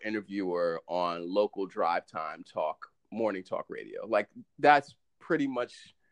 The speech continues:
the, the playing field for poor interviewers. That's, like, that's the breeding ground of poor <laughs> interviews,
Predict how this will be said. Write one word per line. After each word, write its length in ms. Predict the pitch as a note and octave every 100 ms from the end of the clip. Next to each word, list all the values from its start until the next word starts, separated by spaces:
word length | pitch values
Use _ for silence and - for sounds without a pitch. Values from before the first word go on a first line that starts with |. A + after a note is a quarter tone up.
| _ _ _ -
the, 320 | A2+ G#2 F#2+ - _ F#2
the 460 | A2 G2+ F2+ F2+ F2 -
playing 380 | - B2+ A2+ G2+
field 360 | - F#2+ E2
for 100 | -
poor 280 | F2 A2 F#2
interviewers. 680 | D2+ D#2+ D2 C2+ - - -
That's, 220 | G#2+ G#2 -
like, 160 | A2
that's 160 | D3+ D3
the 80 | D3+
breeding 420 | B2+ C#3 B2+ A2
ground 440 | G#2 G2 G2 F#2+
of 100 | F#2+
poor 300 | - - C3+
<laughs> 80 | A#2
interviews, 580 | B2 B2+ B2 C3 - D#3